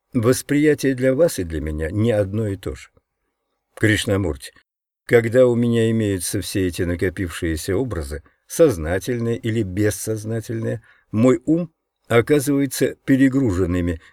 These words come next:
Где уж тут найти место для чувствительности? А. Восприятие не есть пассивный акт памяти. В каждом новом восприятии имеется нечто новое,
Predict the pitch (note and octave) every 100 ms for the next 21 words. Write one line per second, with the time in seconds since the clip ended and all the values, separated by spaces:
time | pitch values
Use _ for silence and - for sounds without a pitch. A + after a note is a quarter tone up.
0 | - A#2 A#2+ A2 A2 C#3+ A#2+ C#3 D3 -
1 | E2+ D2+ - - E2 _ G#2 G#2 E2 G#2
2 | - - D2 - C#2 C#2+ - - _ _
3 | _ _ _ _ _ _ _ _ _ G#2
4 | F#2 - _ _ _ _ A2 G#2+ A#2+ -
5 | B2 C3+ C#3 - F#2+ F#2+ G2 A#2 - -
6 | G#2 - - A2+ G#2+ G#2+ - G2 - -
7 | F#2+ C#2 C2 - _ - _ - - A2
8 | E2+ F#2 F#2+ C#3 A2+ D#2 D2+ - - E2+
9 | C#2+ - - - G#2+ C3 A#2+ - G#2 G2+
10 | - G2+ A2+ G2 - A2 G#2+ C#2+ C2+